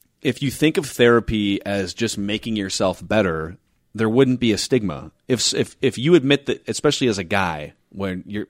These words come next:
guys are more prideful and guys tend to swallow their emotions and tend to think of themselves as the rock, the physical and emotional rock, right? You can put your head on my shoulder and,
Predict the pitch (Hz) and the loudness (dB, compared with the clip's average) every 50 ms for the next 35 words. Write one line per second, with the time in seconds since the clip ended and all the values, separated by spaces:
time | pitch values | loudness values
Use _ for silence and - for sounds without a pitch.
0 | - 98 98 90 95 95 98 104 104 101 90 - - 101 92 90 92 82 - - | -10 -8 -6 -4 -4 -4 -4 -4 -4 -4 -6 -6 -6 -4 -4 -4 -4 -6 -8 -8
1 | 85 78 76 73 76 82 85 85 85 90 90 95 92 92 87 - - - 104 95 | -8 -6 -6 -8 -8 -10 -10 -8 -6 -4 -2 -2 -2 -4 -6 -8 -8 -8 -6 -6
2 | 95 - - - 95 92 95 95 92 95 92 92 90 92 92 90 - - 87 82 | -4 -6 -4 -2 0 0 0 0 -2 -2 -4 -4 -2 -4 -4 -4 -6 -8 -8 -10
3 | 82 80 80 87 85 - 107 104 101 - 101 92 85 - _ _ _ _ _ _ | -10 -12 -12 -12 -10 -8 -8 -8 -8 -8 -8 -10 -12 -14 _ _ _ _ _ _
4 | _ _ - - 127 - 131 110 113 107 101 - 110 104 101 101 101 92 95 101 | _ _ -4 -2 0 0 0 0 0 0 0 0 0 2 2 2 0 0 -2 -2
5 | 98 92 87 92 - 104 95 90 87 98 95 95 90 80 76 - - - 98 - | -2 -2 -4 -6 -6 -6 -4 -4 -2 0 0 0 0 -2 -4 -6 -6 -6 -6 -2
6 | - 113 101 104 95 - 113 107 101 101 98 98 101 92 - - 107 95 87 92 | 0 0 0 0 -2 -4 -2 -2 0 0 0 0 -2 -2 -2 -4 -4 -4 -2 0
7 | 92 95 87 80 80 - - 98 98 95 101 101 - 110 - 120 92 87 107 113 | 0 0 0 0 -2 -4 -4 -2 -2 -2 -2 -4 -4 -4 -4 -4 -4 -2 0 2
8 | 117 113 104 110 101 98 92 98 107 120 127 135 135 127 - - 117 107 107 101 | 2 2 2 0 -2 -4 -4 -6 -6 -2 0 2 2 2 2 4 4 4 4 2
9 | 104 101 101 101 95 92 90 | 2 0 0 -2 -2 -6 -8